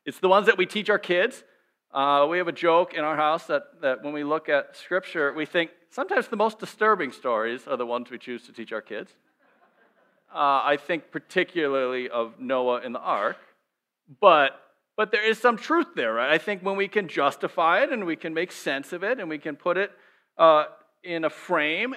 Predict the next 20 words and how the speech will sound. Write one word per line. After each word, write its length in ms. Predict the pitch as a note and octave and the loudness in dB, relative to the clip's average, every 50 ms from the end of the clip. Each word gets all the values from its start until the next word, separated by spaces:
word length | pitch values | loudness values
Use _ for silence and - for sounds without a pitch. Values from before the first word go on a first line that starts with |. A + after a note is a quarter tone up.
| G3 F#3 | -4 -2
that 160 | F#3 E3 D#3 | -2 0 0
a 60 | D#3 | -2
young 340 | D3+ C#3+ C#3+ D3 D#3+ E3+ D#3 | 0 2 2 2 2 0 -2
mind 400 | D3 C3+ B2+ B2+ C#3 E3 G#3 F#3+ - D3+ | -2 -2 -2 -2 -4 -6 -8 -10 -6 -6
understands, 580 | D3 D#3 F#3 F#3+ - - C3+ A2+ A#2+ E3+ - | -6 -4 -6 -8 -8 -10 -12 -10 -10 -10 -10
it 100 | D3+ C#3+ | -10 -8
makes 220 | C3+ C3+ D3 - - | -8 -8 -8 -6 -4
it 40 | |
a 40 | F#3+ | -2
little 140 | E3 C#3+ C#3 | 0 0 0
more 140 | D3 D#3+ D#3 | 0 -2 -4
palatable, 800 | - - - - - A#3 A#3 A3 D3+ A2 F#2+ F#2 F#2 B2+ G#3 - _ _ _ _ _ _ _ _ _ _ _ _ _ _ _ - | -6 -16 -14 -12 -6 -2 0 0 0 -2 -4 -8 -8 -10 -10 -10 _ _ _ _ _ _ _ _ _ _ _ _ _ _ _ -4
uh, 160 | C3+ B2+ C3 | -4 -4 -4
for 240 | - - - - - | -4 -6 -6 -4 -2
us 320 | B2+ A#2 B2+ E3 - - | 0 0 0 0 -2 -2
as 180 | D3 C#3 C3 D#3 | -6 -4 -4 -4
adult 420 | D#3 D3+ A#3 C#4 D4 A3 - - | -4 0 2 4 4 2 0 -4
believers 480 | B2+ A#2 A#2+ A#2+ A#2+ C#3+ D#3 - - - | -6 -6 -6 -6 -6 -10 -12 -14 -16 -20
too. 320 | - - E4 C4+ B2+ G2+ - - | -14 -10 -8 -8 -8 -8 -6 -4
And, 260 | C#3+ C#3 C#3 C3 | -4 -4 -4 -6